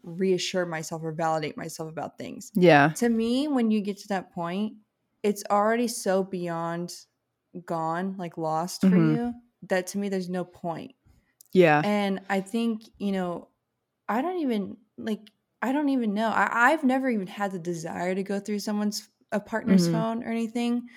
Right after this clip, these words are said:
Speaker 2: Mm-hmm.
Speaker 1: because I don't know. I, I, I, although I don't think they really gave me a, a reason to want to.
Speaker 2: Yeah.
Speaker 1: Um, although, like, <sighs> I don't know how to talk about this because it's, like,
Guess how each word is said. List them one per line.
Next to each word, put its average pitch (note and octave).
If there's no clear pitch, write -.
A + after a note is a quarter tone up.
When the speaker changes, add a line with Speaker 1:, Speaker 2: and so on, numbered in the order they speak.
Speaker 2:
Mm-hmm. F3
Speaker 1:
because G#3+
I G#3+
don't A#3+
know. G#3
I, A3+
I, D4
I, D4
although C#4+
I C4
don't D#4
think D4
they B3+
really G#3+
gave G3
me G3
a, E3
a F3+
reason E3+
to F3
want E3+
to. A#3+
Speaker 2:
Yeah. F3+
Speaker 1:
Um, E3+
although, G3
like, F#3+
<sighs> -
I F#3
don't G#3+
know G#3
how G3
to F3
talk E3+
about E3+
this E3+
because E3
it's, -
like, E3